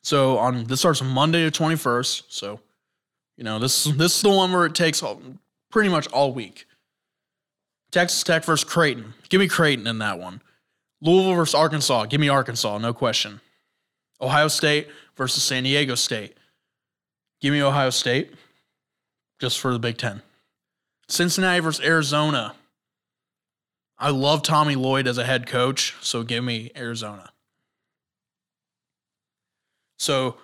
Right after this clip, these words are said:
in the semifinals, we would, for me,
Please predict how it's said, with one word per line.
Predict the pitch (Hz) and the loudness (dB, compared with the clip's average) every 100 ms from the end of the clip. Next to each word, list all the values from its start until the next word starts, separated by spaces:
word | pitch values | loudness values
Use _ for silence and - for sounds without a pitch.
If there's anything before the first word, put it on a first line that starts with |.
| _ _ _ _ _ | _ _ _ _ _
in | 139 | -6
the | |
semifinals, | 139 208 208 151 135 127 139 139 | 0 4 4 4 2 2 0 0
we | 135 | 0
would, | 131 120 | 0 -2
for | - - 151 131 | -8 -4 0 2
me, | 120 131 135 120 | 0 0 0 0